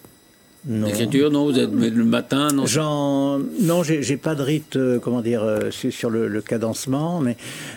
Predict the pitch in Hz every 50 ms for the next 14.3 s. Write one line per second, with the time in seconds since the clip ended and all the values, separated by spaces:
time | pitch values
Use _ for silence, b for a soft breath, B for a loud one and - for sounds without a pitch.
0 | B - 123 120 117 120 117 117 117 123 127 123 127 120 117 131 123 117 135 143
1 | 143 127 - - 123 117 107 117 113 113 110 110 113 113 117 120 120 127 127 127
2 | 127 123 - - - - 214 - - - - - - 147 123 - - - 139 139
3 | 139 135 131 120 - - 123 120 117 110 110 113 - - 123 120 120 - - -
4 | 131 - - 139 120 120 107 113 107 - - - 156 160 139 131 - 139 139 131
5 | - 123 107 - - 156 156 143 107 110 120 120 113 117 117 110 110 110 110 113
6 | 110 - 123 101 110 127 131 131 123 120 113 110 117 107 - 139 147 143 131 117
7 | - 131 117 117 113 110 110 - - 120 117 123 131 139 - - - 120 123 117
8 | 117 - - 113 - - - - - - - - - - - - - 127 131 143
9 | 151 139 185 160 160 156 151 147 139 131 127 139 143 143 135 127 120 117 117 110
10 | 110 110 123 123 123 120 117 113 110 107 107 101 87 60 60 73 95 110 110 113
11 | 107 - 143 131 123 117 120 127 117 117 120 113 120 123 120 139 185 - - -
12 | B B B B B B B B - 160 151 151 165 190 - 214 156 147 143 151
13 | 131 131 131 143 143 156 135 123 120 117 117 117 98 104 120 117 107 - - -
14 | 113 117 117 - - -